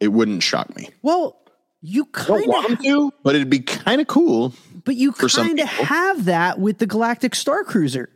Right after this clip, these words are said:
Speaker 2: You
Speaker 1: Yeah, that's
Speaker 2: really,
Speaker 1: fair.
Speaker 2: you really had that already. And,
Speaker 1: Just
Speaker 2: I mean, it was
Speaker 1: don't
Speaker 2: just a
Speaker 1: charge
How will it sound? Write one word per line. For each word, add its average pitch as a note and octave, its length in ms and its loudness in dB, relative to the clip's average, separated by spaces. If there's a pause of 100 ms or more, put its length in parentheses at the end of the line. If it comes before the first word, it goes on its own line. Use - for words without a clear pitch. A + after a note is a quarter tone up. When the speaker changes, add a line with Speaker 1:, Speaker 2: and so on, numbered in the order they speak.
(520)
Speaker 2:
You B3+ 340 2
Speaker 1:
Yeah, G#3 180 0
that's G#3+ 220 0
Speaker 2:
really, E4 240 2
Speaker 1:
fair. A#2 200 0 (360)
Speaker 2:
you B3 160 4
really C#4 340 0
had D#4+ 360 0
that D3 220 -2
already. B2 460 -4 (640)
And, G3 360 2
Speaker 1:
Just - 120 2
Speaker 2:
I G#3 60 2
mean, A3 340 0
it G3+ 100 0
was G#3 180 0
Speaker 1:
don't - 60 -12
Speaker 2:
just A#3 160 -2
a - 20 -6
Speaker 1:
charge G3+ 220 0